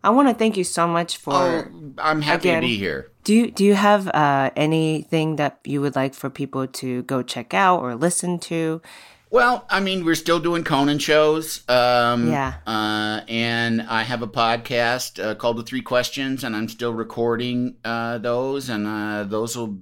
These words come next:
Speaker 2: they're out every, uh, Tuesday, so, uh, there'll be a new one coming out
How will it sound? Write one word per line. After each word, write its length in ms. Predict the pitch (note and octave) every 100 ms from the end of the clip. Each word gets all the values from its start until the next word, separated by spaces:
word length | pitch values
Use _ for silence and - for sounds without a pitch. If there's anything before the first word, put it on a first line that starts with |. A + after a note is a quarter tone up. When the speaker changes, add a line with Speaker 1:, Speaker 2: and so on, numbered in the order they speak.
| -
Speaker 2:
they're 240 | A2 A2+
out 180 | A2 A2
every, 540 | G#2+ G#2+ A2+ A2+ G#2+ G2+
uh, 220 | G2 F#2+
Tuesday, 580 | - B2+ A#2+ B2 B2+ E3
so, 480 | - G#2 F#2+ F#2 F#2
uh, 360 | G2 F#2+ F#2 G2 _ _ _ _ _ _ _
there'll 160 | G2+ F2+
be 240 | G#2 G2
a 180 | F#2 F2+
new 300 | F#2+ G2+ G#2
one 200 | G#2 G#2
coming 360 | G2+ G#2+ G2+ G2+
out 340 | G2+ A2 A#3